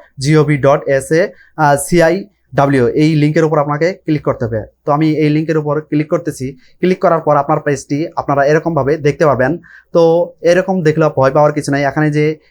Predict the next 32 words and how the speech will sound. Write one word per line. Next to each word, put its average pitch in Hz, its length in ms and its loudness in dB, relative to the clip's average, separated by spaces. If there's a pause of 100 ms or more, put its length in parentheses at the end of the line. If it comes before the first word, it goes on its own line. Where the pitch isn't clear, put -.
(100)
এ, 143 300 2
চেক 156 280 0
বক্স 147 260 0
রয়েছে, 143 300 0
এই 135 200 -2
চেক 160 300 -4
মার্কটি 151 340 -2
দিয়ে 147 120 -2
দিয়ে 156 260 0 (300)
"I 151 320 2 (100)
acknowledge 151 440 2 (160)
and 151 100 0 (180)
undertake", 156 400 -2 (300)
এখানে 143 220 0
আপনারা 156 280 0
ক্লিক - 400 -2
করে 127 140 0
নেবেন। 117 160 -2
কাজ 165 180 0
করার 175 140 0
সাথে 160 180 -2
সাথে 156 200 0
আপনার 151 260 -2
পেজটি 147 440 -4
এরকম 170 420 -2 (240)
হয়ে 139 140 4
যাবে। 139 400 0
তো 160 60 0
এখানে 165 240 2
আপনারা 170 240 0
সর্বপ্রথম 160 400 -2
দেখেন 151 340 0